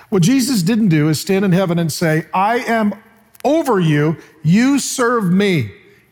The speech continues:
What Jesus did, he literally came down and he got in it with us. True love in any covenantal relationship is getting off your throne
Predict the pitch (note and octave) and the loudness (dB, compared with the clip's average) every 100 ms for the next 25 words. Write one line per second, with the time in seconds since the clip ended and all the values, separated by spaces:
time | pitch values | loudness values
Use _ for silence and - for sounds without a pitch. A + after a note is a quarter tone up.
0 | _ - F#3+ E3 A#3 G#3+ E3+ G#3 E3 F#3+ | _ -4 0 2 0 0 0 0 2 2
1 | F#3 A3+ A3 G#3 - G3 F3+ F3+ D#3+ D3 | 2 0 0 -2 -2 -2 0 0 0 0
2 | E3 D#3+ D#3+ D#3+ D#3 C#3+ D3 B2+ A2 - | 0 0 0 0 -2 -2 -2 -4 -6 -14
3 | _ _ _ _ _ _ _ _ _ _ | _ _ _ _ _ _ _ _ _ _
4 | - - _ - - C#4 D4 A3 F#3+ F#3 | -20 -20 _ -14 -4 0 2 2 2 2
5 | D#3 D3 F3 G3+ A3 A#3+ B3 A#3+ A#3 A3 | 0 0 0 0 -2 -4 -2 -2 -2 -2
6 | F3+ F3 G#3+ - F#3 D#3+ E3 D3 D#3+ C3+ | 0 0 0 -2 -2 -2 -2 -2 -2 -2
7 | F3+ F#3 E3+ F#3+ - A3+ - E3+ C#3+ C3 | 0 0 0 -2 -2 -4 -4 -2 -2 -2